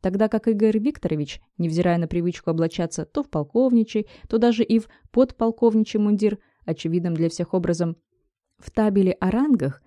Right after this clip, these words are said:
по-византийски устроенного местоблюстительства стоял явно выше,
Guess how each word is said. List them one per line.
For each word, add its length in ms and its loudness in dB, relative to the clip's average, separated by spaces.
по-византийски 840 -2
устроенного 600 0
местоблюстительства 1080 -4
стоял 420 -2
явно 380 -4
выше, 360 -10